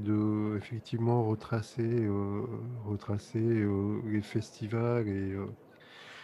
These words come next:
et divers événements pour savoir un petit peu l'histoire, comment ça s'est créé et tout ça. Et puis, j'essaie d'oublier personne, donc, euh, Leïla, si tu nous entends, j'arrive.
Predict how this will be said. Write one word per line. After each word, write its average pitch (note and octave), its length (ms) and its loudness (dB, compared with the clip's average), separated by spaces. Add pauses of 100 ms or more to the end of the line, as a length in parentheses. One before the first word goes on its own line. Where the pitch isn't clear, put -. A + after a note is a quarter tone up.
(200)
et G#2+ 80 -2
divers G2+ 380 2
événements G#2+ 540 4 (100)
pour - 180 -12
savoir G2 460 -2
un G2 60 -4
petit G2 180 -10
peu A2 100 -8
l'histoire, G#2 480 -4
comment F#2+ 240 -6
ça F#2+ 140 -6
s'est - 180 -8
créé G2+ 320 -4
et F#2+ 60 -4
tout - 100 -18
ça. D3 240 -2
Et C#3 60 0
puis, - 260 -8
j'essaie G2 320 -2
d'oublier G2 420 0
personne, E3 440 -2
donc, A2+ 160 -2 (140)
euh, F#2+ 40 -8 (1700)
Leïla, G#2 440 4
si C3 160 -4
tu - 140 -10
nous G#2+ 220 -2
entends, G#2 300 0
j'arrive. G#2 380 0